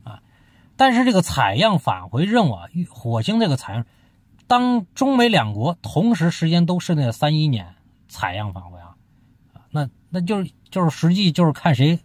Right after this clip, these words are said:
啊，看谁能完成了。啊，最终返回时间延到三三年的话，那么接下来就非常有趣了。nasa准备十年后啊，这个火星采样任务返回，那基本上就输给中国了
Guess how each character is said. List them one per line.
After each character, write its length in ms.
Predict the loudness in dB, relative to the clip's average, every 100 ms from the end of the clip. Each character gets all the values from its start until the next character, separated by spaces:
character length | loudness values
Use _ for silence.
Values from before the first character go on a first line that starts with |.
| _
啊， 160 | -20 -18 -6
看 180 | 2
谁 100 | 4 4
能 120 | 4
完 160 | 2
成 160 | 0 -4
了。 140 | -10 -14 _ _ _ _ _ _ _ _ _ -20
啊， 120 | -20 -2
最 140 | 4
终 160 | 6 6
返 160 | 6
回 80 | 6
时 100 | 4
间 160 | 2 2
延 240 | 4 4
到 160 | 2 0
三 240 | 0 0
三 140 | 2 2
年 160 | 2
的 80 | 2
话， 180 | 2 2
那 120 | 2
么 100 | 0
接 160 | 0 0
下 80 |
来 260 | 2 0 -2 _
就 100 | -10
非 140 | -6 -2
常 120 | 0
有 140 | -2
趣 80 | -4
了。 80 | -2
nasa 400 | 2 2 4 2
准 160 | 0 -4
备 100 | -2
十 160 | 0
年 160 | 2 4
后 220 | 2 0 _ _
啊， 220 | -20 -20 _ _ _ _ _ _ _ _
这 140 | -6
个 160 | -4 -6
火 280 | -8 -2 2
星 140 | 4
采 160 | 2 2
样 140 | 2
任 120 | 2
务 120 | 0 -4 _
返 180 | -6 -6
回， 100 | -4 -2
那 80 |
基 260 | -2 0 2
本 160 | 2 2
上 120 | -2
就 80 | -2
输 160 | 0
给 80 | 0
中 120 | 0
国 120 | -2
了 120 | -4